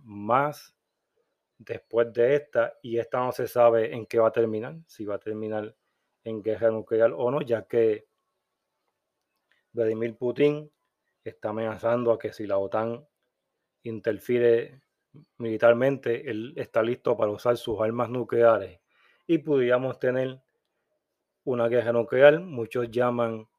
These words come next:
a esta guerra el principio de la Tercera Guerra Mundial. Quizás es muy prematuro para llamarle Tercera Guerra Mundial. Habría que esperar a los próximos días para ver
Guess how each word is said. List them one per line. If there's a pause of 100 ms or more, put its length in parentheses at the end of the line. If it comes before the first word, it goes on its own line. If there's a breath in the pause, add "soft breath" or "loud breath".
(640)
a
esta
guerra
el
principio
de
la
Tercera
Guerra
Mundial. (800)
Quizás
es
muy
prematuro
para
llamarle
Tercera
Guerra
Mundial. (600)
Habría
que
esperar (140)
a
los
próximos
días
para
ver